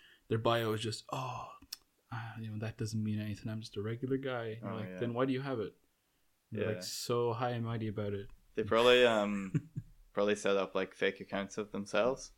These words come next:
Speaker 2: so they can, like, contact Twitter support and be like, "I need to be verified. My fans need to know who the real me is."
Speaker 1: That is excessive. I like it.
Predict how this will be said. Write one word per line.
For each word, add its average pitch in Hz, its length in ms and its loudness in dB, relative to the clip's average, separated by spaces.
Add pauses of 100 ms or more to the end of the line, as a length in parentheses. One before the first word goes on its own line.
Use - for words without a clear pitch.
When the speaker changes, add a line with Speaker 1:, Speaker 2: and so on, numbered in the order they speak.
Speaker 2:
so - 180 -6
they 90 80 -4
can, 95 200 -8
like, 90 340 -10 (140)
contact 95 380 -6
Twitter 92 220 -4
support 98 320 -6
and - 80 -10
be 95 80 -4
like, 90 200 -6
"I 98 80 -2
need 95 200 -4
to - 40 -18
be 95 100 0
verified. 90 460 -4
My 98 80 -8
fans 92 400 -4
need 92 180 -6
to - 60 -8
know 92 160 -4
who 95 120 -2
the 92 120 -4
real 92 180 -2
me 95 200 -2
is." 95 220 -2
Speaker 1:
That 101 180 -2
is 92 120 -4
excessive. 95 480 -6 (300)
I 101 80 -8
like 95 200 -6
it. 92 120 -10